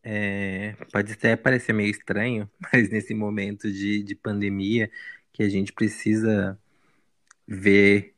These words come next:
e ouvir, porque essa dica tem na, nas duas versões, é o programa do, do Porchat, que chama Que História é Essa, Porchat?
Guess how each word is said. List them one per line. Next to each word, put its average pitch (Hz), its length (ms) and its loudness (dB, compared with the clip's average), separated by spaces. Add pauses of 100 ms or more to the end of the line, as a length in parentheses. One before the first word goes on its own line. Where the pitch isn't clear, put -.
e 104 180 2
ouvir, 95 560 6
porque 95 560 0
essa 95 260 0
dica 98 280 -4
tem 95 260 0
na, 92 260 -2
nas 92 240 -2
duas 95 220 0
versões, 113 540 0 (1160)
é 110 120 6
o 110 120 6
programa 120 520 4
do, 123 300 2
do 120 280 0
Porchat, 123 560 -4
que - 80 -20
chama 110 240 -4
Que - 80 -10
História 110 300 4
é 110 120 6
Essa, 117 160 0
Porchat? 107 560 -4